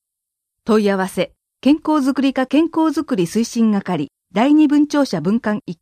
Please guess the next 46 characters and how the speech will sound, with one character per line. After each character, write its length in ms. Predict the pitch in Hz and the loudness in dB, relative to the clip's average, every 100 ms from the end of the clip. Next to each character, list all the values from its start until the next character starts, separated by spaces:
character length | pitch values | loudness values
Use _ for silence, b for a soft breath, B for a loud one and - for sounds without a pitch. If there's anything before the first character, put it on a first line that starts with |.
| - | -10
階、 240 | 156 - _ _ _ - | -10 -10 _ _ _ -6
電 240 | 185 185 | -4 -2
話 180 | 175 - _ _ | -2 -6 _ _
五 240 | 165 269 311 | 0 2 4
二 260 | 320 294 | 6 6
七 260 | 202 175 196 | 4 2 -2
三 220 | - 185 | -2 -4
三 300 | - 247 294 | -2 4 4
零 240 | 277 262 175 | 4 4 2
四 240 | 190 233 | 2 2
七 260 | 226 185 143 | 0 -2 -4
へ。 140 | - _ _ _ _ _ | -8 _ _ _ _ _
切 120 | 233 | -2
り 100 | 311 | 0
干 140 | 320 349 | 0 -4
し 100 | - | -4
大 200 | 330 311 | -4 -2
根 120 | 220 | -2
の 220 | 180 165 - | -2 -2 -2
ご 100 | 190 | 0
ま 160 | 240 285 | 2 4
マ 120 | 285 | 4
ヨ 100 | 277 | 2
サ 160 | 269 | 0
ラ 120 | 262 208 | -2 -2
ダ 120 | 170 | -2
の 180 | 156 - - | -2 -6 -6
完 200 | 220 285 | -2 0
成 200 | 294 294 | 0 -2
写 140 | 294 | -4
真 240 | 285 262 202 | -4 -2 -2
が 180 | 160 - | -4 -4
載 100 | 170 | -8
っ 40 | |
て 120 | - 165 | -6 -6
い 100 | 151 | -6
ま 140 | 151 | -8
す。 200 | - _ _ _ _ _ _ _ _ _ _ _ _ | -12 _ _ _ _ _ _ _ _ _ _ _ _
四、 300 | 196 214 170 - _ _ _ _ - | -4 -4 -4 -10 _ _ _ _ -8
暮 160 | 214 | -4
ら 60 | 285 | -4
し 160 | - 269 | 0 0
の 140 | 277 | 2
コ 200 | 269 269 | 2 0
ー 40 | |
ナ 360 | 208 156 143 - | 0 -4 -6 -10